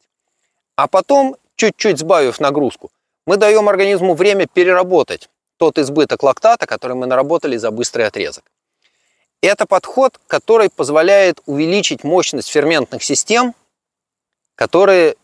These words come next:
утилизируют лактат в нашем теле. В двух словах это так. А вообще тренировки на Пано – это очень хороший метод развития специфической выносливости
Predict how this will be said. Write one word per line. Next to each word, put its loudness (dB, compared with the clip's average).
утилизируют 2
лактат 0
в -12
нашем -2
теле. -12
В -12
двух 4
словах 2
это -4
так. 0
А 0
вообще 0
тренировки -2
на -4
Пано – 0
это 0
очень 0
хороший -2
метод -4
развития 0
специфической -2
выносливости 0